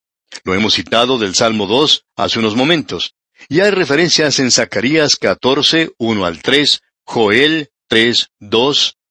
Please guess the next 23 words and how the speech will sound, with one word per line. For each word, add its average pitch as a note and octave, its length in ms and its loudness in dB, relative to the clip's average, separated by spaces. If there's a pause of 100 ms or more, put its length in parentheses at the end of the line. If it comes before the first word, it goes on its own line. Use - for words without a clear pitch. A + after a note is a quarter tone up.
Isaías A2 680 0
treinta A2+ 360 -2
y F2 60 -2
cuatro, B2 460 -2
uno A2+ 260 -2
al F#2+ 100 -2
ocho, C3 320 0 (280)
y G3 100 0
estas F3 240 -2
son D3 100 -2
solo D3+ 180 0
algunas C#3 420 0
de F#2+ 120 2
ellas. D#2+ 360 -6 (260)
No C#3 220 0
vamos C3 260 0
a A#2 40 -2
mencionar G#2 400 0
más G#2 220 2
de F#2+ 160 0
estas G2+ 260 0
referencias G2+ 560 -2
hoy. D#2 220 -6